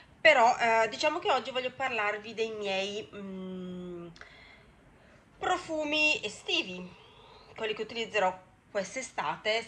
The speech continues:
se in teoria arriva l'estate, perché qua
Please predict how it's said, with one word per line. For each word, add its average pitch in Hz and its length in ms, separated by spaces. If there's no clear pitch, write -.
se 202 100
in 208 160
teoria 175 800
arriva 160 440
l'estate, 160 600
perché 175 360
qua 185 320